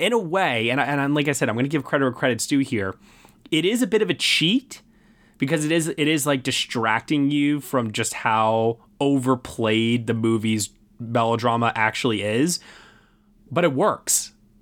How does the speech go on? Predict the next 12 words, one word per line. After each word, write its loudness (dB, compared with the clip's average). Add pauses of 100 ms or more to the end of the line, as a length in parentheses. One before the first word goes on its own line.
(200)
and 2
it's -2
consistent 0
throughout. 0
<laughs> -6 (600)
So -2 (500)
I 0
find 0
myself 0
constantly 0
just -2
getting 0